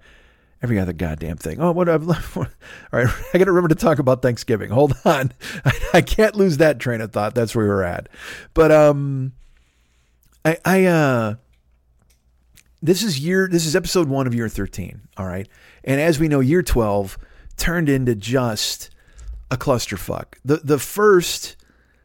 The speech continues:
couple months were, were fucking fantastic because I, we made a decision, and, and always on episode one of a year,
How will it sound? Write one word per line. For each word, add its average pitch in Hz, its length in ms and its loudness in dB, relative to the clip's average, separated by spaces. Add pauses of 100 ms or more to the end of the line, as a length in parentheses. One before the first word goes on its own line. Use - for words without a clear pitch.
(300)
couple 170 300 2
months 123 680 -2
were, 143 220 0
were 151 200 -2
fucking 156 400 -4
fantastic 151 880 -4
because 127 680 0 (600)
I, 143 200 0
we 139 140 2
made 160 220 2
a 165 60 -2
decision, 117 560 0
and, 196 220 -2
and 208 160 0
always 208 360 2
on 143 160 2
episode 135 640 -2
one 113 300 -4
of 120 160 -4
a 120 60 0
year, 101 440 -4